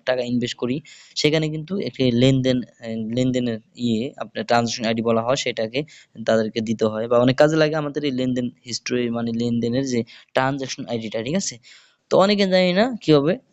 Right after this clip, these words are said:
ট্রানজ্যাকশন আইডিটা আপনার, উম, বের করতে হয় বা কীভাবে পাবো। আমরা দেখা গেছে ট্রানজ্যাকশন আইডিটা পাই না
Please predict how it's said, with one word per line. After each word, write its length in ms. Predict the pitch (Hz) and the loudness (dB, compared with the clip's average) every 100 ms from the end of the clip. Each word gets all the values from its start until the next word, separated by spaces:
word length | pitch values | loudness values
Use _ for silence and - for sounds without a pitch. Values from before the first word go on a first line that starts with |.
| - | 0
ট্রানজ্যাকশন 480 | 151 143 147 - 139 | 2 2 0 -2 -2
আইডিটা 380 | 120 120 151 208 - | 0 2 2 0 -4
আপনার, 380 | 117 101 113 107 107 | -8 -4 -2 0 0
উম, 340 | 107 - - - - 120 | -2 -6 -20 -20 -12 0
বের 160 | 127 | 2
করতে 240 | 120 117 120 | 4 2 2
হয় 180 | 113 | 4
বা 140 | 127 117 | 4 4
কীভাবে 340 | 120 117 113 | 4 4 4
পাবো। 280 | 110 123 120 | 4 0 0
আমরা 360 | 127 120 120 113 | 0 2 2 4
দেখা 220 | 117 117 | 2 0
গেছে 160 | 117 | -4
ট্রানজ্যাকশন 340 | 127 123 117 120 | 0 0 2 0
আইডিটা 180 | 117 120 | 2 2
পাই 260 | 123 123 | 2 2
না 180 | 156 226 | 2 0